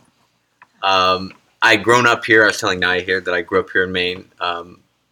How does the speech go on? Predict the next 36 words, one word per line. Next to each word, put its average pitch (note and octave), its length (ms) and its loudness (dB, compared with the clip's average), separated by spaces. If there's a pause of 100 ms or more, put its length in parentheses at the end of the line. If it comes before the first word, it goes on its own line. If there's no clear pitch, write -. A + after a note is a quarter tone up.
(380)
near F#2+ 220 0
Ellsworth. F#2 520 -2 (520)
And G2+ 320 2
I G#2+ 160 2
actually, G#2+ 800 0 (440)
my G2 120 2
mom G3+ 320 4
called A#2+ 300 0
me A2+ 80 0
one G2+ 180 -2
day F#2+ 120 0
and F2+ 80 -4
said, F2+ 160 -10
"You G2 80 -6
know A2 100 2
what, B2 160 0
son? F#2+ 180 -4
There's F#2 220 -6
a F2 160 -4
Brazilian G#2+ 340 -10
Jiu-Jitsu F#2+ 380 -6
school F#2+ 300 -8
in F2+ 40 -10
Orlando, A2+ 400 -6
in, F#2 220 -8
um, E2+ 280 -12 (120)
Ellsworth D#3 380 -4
now." - 160 -20 (880)
So - 140 -8
when F#2+ 80 -2
I F#2 80 -4
came G#2 280 -4
up, C#3+ 200 0
I F#2+ 80 -4
had F#2+ 160 -6
to F2 100 -10